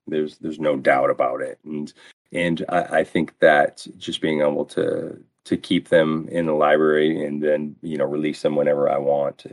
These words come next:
or whenever we decide is, is gonna be something that's, uh, gonna be pretty special because, uh, it, it,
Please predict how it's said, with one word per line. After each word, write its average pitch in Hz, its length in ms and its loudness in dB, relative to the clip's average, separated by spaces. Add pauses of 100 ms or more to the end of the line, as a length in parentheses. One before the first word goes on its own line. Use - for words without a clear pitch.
or 76 220 -4
whenever 71 260 0
we 73 200 -6
decide 71 480 -6
is, 71 300 -10
is 71 180 -14
gonna 69 160 -6
be 71 120 -6
something 69 360 -6
that's, - 300 -6
uh, - 140 -6 (200)
gonna 78 200 -2
be 71 340 -6 (960)
pretty 104 200 8
special - 480 4
because, - 540 -4
uh, 78 380 6
it, 87 320 -4
it, - 280 -12